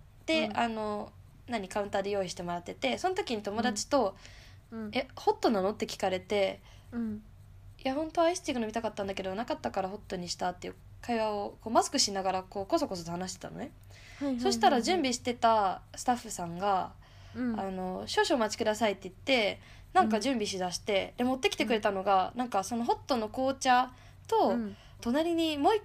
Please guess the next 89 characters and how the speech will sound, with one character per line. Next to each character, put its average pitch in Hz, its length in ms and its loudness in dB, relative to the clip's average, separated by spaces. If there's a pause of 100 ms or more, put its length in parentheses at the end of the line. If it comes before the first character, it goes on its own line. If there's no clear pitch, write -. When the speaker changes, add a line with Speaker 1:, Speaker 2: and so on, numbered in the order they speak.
Speaker 1:
個 202 420 2
カ - 120 0
ッ - 40 -10
プ - 180 -6
と 240 460 0
氷 294 300 2
を 285 40 4
入 277 80 2
れ 277 100 0
た 285 120 4
の 220 140 0
を 190 40 -2
持 185 80 -4
っ 185 40 -6
て 220 100 -8
き - 60 -10
て 196 80 -6
く - 80 -8
れ 180 60 -4
て、 311 60 2
Speaker 2:
う 349 40 4
ん。 392 40 2
え 453 160 6 (380)
ー。 - 20 -6
Speaker 1:
「あ 233 60 0
の、 214 100 -2
こ 269 120 2
れ 269 80 4
裏 262 180 4
技 370 240 4
で 359 160 2
こ 269 100 2
れ 311 120 4
に 349 80 2
入 359 80 2
れ 392 80 4
れ 392 60 0
ば 311 100 4
ア 277 40 4
イ 349 60 0
ス - 60 -10
テ - 60 -14
ィ - 20 -4
ー - 20 0
に 247 80 0
な 247 80 4
る 220 80 -2
ん 196 80 -8
で、 202 100 0
よ 247 100 0
か 311 100 0
っ - 40 -6
た 247 80 2
ら 233 60 4
ど 285 100 4
う 277 40 4
ぞ」 226 100 -2
っ - 0 -
て 220 100 -4
言 - 40 -4
っ - 20 -14
て 240 80 4
く 240 80 6
れ 285 100 6
て。 - 380 4 (840)
Speaker 2:
へ 247 40 0
ー。 381 600 6
Speaker 1:
<laughs> 403 80 6
そ 320 120 12
う、 302 40 6
そ 330 160 2
の 370 160 6 (480)
小 392 160 4
さ 427 200 6
い 381 80 2
声 349 180 6
で 262 100 2
し 247 60 -2
て 320 80 0
た 285 100 6
会 277 240 6
話 277 120 6
を 277 60 4
キ 330 120 4
ャ - 20 8
ッ 349 120 -2
チ 247 120 -4
し - 80 0
て、 202 380 0